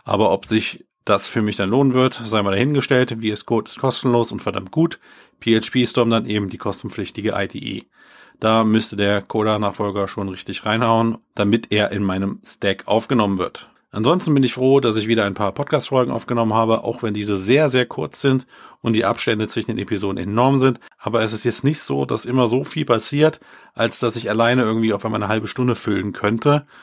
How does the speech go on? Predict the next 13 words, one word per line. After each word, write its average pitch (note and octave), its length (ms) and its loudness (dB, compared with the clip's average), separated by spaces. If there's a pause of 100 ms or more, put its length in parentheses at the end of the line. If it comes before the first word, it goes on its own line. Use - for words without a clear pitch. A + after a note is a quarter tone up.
(240)
Und A2 460 2
ohne C#3 280 4
Gäste B2 320 2
als A2+ 140 0
Alleinunterhalter A2 720 2
sind G#2+ 360 -2
diese G2+ 320 -2
vier, A2+ 640 -2
manchmal G#2 540 -2
fünf A#2+ 300 -2
Folgen G#2+ 260 0
pro - 160 -4
Jahr G2+ 240 2